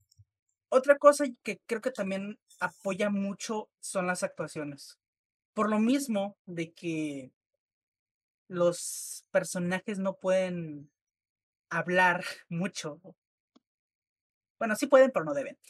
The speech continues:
<laughs> Eh, pues casi todo en la película se basa en las gesticulaciones, en las actuaciones, eh, básicamente en la actuación del personaje. Aquí sí,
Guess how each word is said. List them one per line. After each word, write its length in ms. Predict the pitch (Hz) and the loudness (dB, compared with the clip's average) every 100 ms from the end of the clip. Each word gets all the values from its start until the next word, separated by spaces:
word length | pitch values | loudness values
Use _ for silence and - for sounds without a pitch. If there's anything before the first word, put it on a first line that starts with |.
| - | -10
<laughs> 580 | - 277 - - 247 196 - - - _ 180 | 6 6 8 4 2 -2 -8 -16 -16 _ -6
Eh, 540 | 160 151 143 139 143 - _ 139 135 _ _ _ _ _ _ _ _ _ _ 190 - | -4 -2 -2 -4 -8 -14 _ -20 _ _ _ _ _ _ _ _ _ _ _ -20 -4
pues 260 | 254 - _ _ | -4 -4 _ _
casi 320 | 262 254 269 - | 0 0 -2 4
todo 320 | - 247 240 226 | 8 8 8 4
en 60 | |
la 140 | 214 - | 2 -4
película 360 | 196 - 220 | -8 -4 -4
se 160 | 202 196 | -2 2
basa 420 | 180 180 208 202 | 2 2 0 0
en 240 | 220 190 185 | -2 -4 -2
las 160 | 180 | -4
gesticulaciones, 1160 | 202 - 170 - 165 151 - 185 175 175 170 165 | -6 -10 -12 -8 -6 -6 -4 -2 0 0 -2 -4
en 100 | 180 | -8
las 160 | 165 170 | -8 -8
actuaciones, 600 | - 156 - 175 160 185 | -10 -12 -10 -10 -8 -2
eh, 60 | |
básicamente 400 | 185 240 254 233 | 0 0 -2 -4
en 160 | 220 202 | -4 -4
la 60 | 175 | -4
actuación 400 | - 170 190 196 | -4 -6 -6 -8
del 140 | 190 | -8
personaje. 460 | 175 175 160 156 151 | -12 -14 -14 -12 -12
Aquí 280 | - 220 | -8 -8
sí, 280 | 214 208 214 | -6 -8 -12